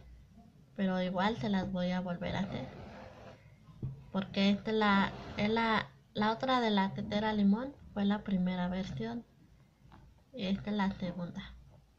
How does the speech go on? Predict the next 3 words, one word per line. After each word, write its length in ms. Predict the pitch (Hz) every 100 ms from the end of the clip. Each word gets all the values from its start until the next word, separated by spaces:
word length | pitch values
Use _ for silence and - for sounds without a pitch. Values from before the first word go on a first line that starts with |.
| - - - - - - 135 - - - - - - - - - - - - - - - - - - - - - - - - - - - - - - - - -
Paso 760 | 202 196 - 208 208 208 202 196
to-, 220 | 208 190 -
igual 600 | 196 185 196 208 240 254